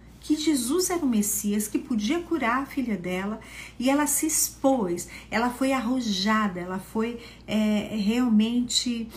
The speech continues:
é, corajosa. E eu quero parar aqui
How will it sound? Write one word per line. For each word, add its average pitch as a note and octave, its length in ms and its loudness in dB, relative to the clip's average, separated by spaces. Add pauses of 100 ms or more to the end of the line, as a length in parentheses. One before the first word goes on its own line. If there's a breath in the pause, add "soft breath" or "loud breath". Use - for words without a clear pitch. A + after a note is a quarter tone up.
(400 loud breath)
é, G#3+ 160 2
corajosa. G3+ 1300 2 (460 loud breath)
E A3 80 0
eu C4 140 2
quero D4 440 0 (240)
parar B3+ 360 6
aqui G3+ 500 -6